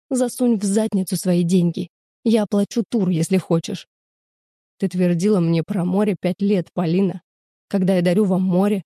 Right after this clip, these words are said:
ты встаешь в позу и отвергаешь его. Я не вижу причин, кроме твоей тупой гордости».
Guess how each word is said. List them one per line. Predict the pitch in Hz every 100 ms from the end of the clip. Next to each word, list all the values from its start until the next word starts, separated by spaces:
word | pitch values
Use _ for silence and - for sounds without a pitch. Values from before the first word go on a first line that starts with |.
| _
ты | 175
встаешь | - 165 - -
в | -
позу | 175 175 196
и |
отвергаешь | 196 208 226 254 196 -
его. | - 160 - - _ _ _ _ _
Я | 202 185
не | 180
вижу | 196 190
причин, | 175 185 - 233
кроме | 196 185 180
твоей | 180 180
тупой | - 196 - 202
гордости». | 175 190 175 160 - - -